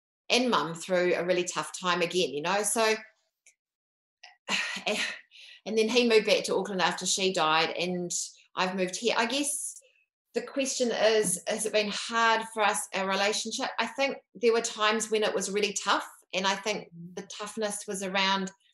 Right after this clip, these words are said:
Speaker 1: the fact that we had so much going on personally, both of us, in completely
Speaker 2: Yeah.
Speaker 1: different ways. Um, I think,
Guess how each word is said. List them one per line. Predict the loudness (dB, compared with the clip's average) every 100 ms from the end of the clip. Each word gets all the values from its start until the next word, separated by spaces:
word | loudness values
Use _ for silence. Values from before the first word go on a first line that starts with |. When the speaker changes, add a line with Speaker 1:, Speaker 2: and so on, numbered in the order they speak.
| -20
Speaker 1:
the |
fact | -6 0 0 0
that | -4
we | -2
had | -2 -4
so | -4 -2
much | -2 -2 0
going | 0 2
on | 2 0 0 -2 -8 _ _ _ -10 2
personally, | 2 2 0 0
both | 2 2 2
of | 2
us, | 0 2 -2
in | -6
completely | -8 -6 -4
Speaker 2:
Yeah. | -4
Speaker 1:
different | -8 -8 -2
ways. | 0 0 -2 -8 -12 _ _ _ _ _ 0
Um, | 2 2 -2 -6
I |
think, | -6 -2 -4